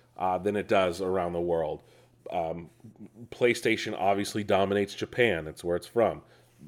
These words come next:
Nintendo's another story, though, right? Um, so, it, it, I just think it's funny that, and I'm like, "Where are these senators then on the,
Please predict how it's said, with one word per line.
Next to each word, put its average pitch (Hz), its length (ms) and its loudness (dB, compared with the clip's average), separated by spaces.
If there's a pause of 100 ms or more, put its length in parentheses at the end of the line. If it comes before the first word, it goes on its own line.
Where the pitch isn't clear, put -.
Nintendo's 107 540 2
another 98 240 0
story, 73 560 -6
though, - 300 -12
right? 92 320 0 (420)
Um, 87 540 0 (1120)
so, 98 580 6
it, 107 140 -4 (180)
it, 107 240 -10 (600)
I 110 120 4
just 113 200 -6
think 95 160 0
it's 87 120 -6
funny 76 420 -8 (320)
that, 85 360 0
and 101 220 2
I'm 101 200 4
like, 98 220 2
"Where 127 140 8
are 135 40 6
these 135 160 2
senators 151 460 4
then 143 300 6 (260)
on 143 220 8
the, 135 240 4